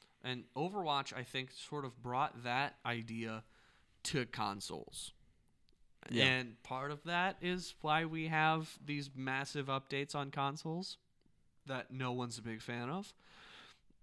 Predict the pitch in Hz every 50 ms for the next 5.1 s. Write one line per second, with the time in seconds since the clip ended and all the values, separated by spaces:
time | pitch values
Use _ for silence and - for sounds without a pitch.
0 | - 131 127 135 131 127 127 123 - - - - 127 135 131 - - 135 139 147
1 | 156 151 - - 147 139 127 123 127 131 135 131 131 131 127 120 123 123 117 110
2 | 120 143 156 160 156 135 117 - - - - - 113 117 117 120 120 123 120 120
3 | 120 117 - - 110 101 - - 120 113 110 104 107 - 127 117 110 110 110 -
4 | 113 107 107 - _ _ - - - - - - _ - 117 120 117 113 110 110
5 | 101 85